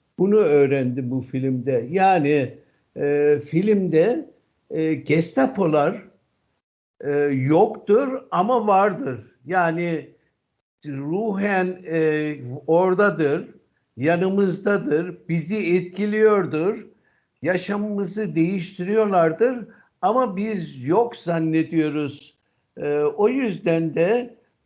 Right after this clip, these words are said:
böyle bir, e, sıkıntıyı, e, hissettim, e, filmi izlerken. E, bir başka söylememiz gereken hadise de acaba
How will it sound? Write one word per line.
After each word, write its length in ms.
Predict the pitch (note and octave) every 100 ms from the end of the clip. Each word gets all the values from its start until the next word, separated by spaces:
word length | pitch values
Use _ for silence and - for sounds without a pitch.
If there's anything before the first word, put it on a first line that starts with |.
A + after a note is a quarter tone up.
| -
böyle 500 | F#3+ B3 A#3+ G#3+ -
bir, 500 | E3+ G3+ G#3+ - -
e, 560 | E3 D#3 D#3 D#3 D#3 D3+
sıkıntıyı, 1000 | - - F#3 G3+ G3 F3+ G3+ G#3 E3+ A#2+ - _ _ _ _ _
e, 400 | E3+ D#3+ D3+ D3+ D3+
hissettim, 920 | C3 E3 E3 D3+ D3 - C#3 C3+ C3+ -
e, 300 | C#3 C3+ C3+
filmi 400 | C3 D3+ C#3 D3
izlerken. 1080 | C3+ D#3 C#3+ C#3+ D3 C3+ C3 F3 G#3+ B3+ - - _ _ _ -
E, 40 | D3+ - _
bir 200 | D#3+ G#3+
başka 440 | B3 A3 - B3+ A3+
söylememiz 760 | A3 G3 F#3+ G3 F#3+ F#3 E3+
gereken 440 | F#3 F3 F3 F3+ D#3
hadise 640 | D#3+ F3 E3+ - G#3 A3
de 300 | D#3 G#3 G#3+ - _ _
acaba 840 | E3+ B3 C4+ B3 F#3 E3+ E3+ -